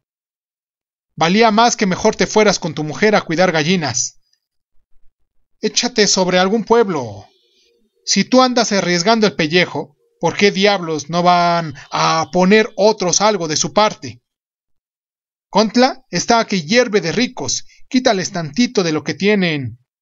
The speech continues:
¿O acaso creen que tú eres la pilmama y que estás para cuidarles sus intereses? No, Damasio, hazles ver que no andas jugando ni divirtiéndote.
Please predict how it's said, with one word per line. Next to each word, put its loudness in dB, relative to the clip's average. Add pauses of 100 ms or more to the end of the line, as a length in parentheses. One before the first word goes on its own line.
(180)
¿O 0
acaso 0 (520)
creen 0
que -4 (360)
tú 2
eres 2
la -4 (260)
pilmama 2
y -8
que -2
estás -2
para 0
cuidarles -2
sus -2
intereses? -2 (320)
No, 4
Damasio, -2 (320)
hazles 2
ver 4
que -4
no 2
andas 2
jugando 0
ni -6
divirtiéndote. -4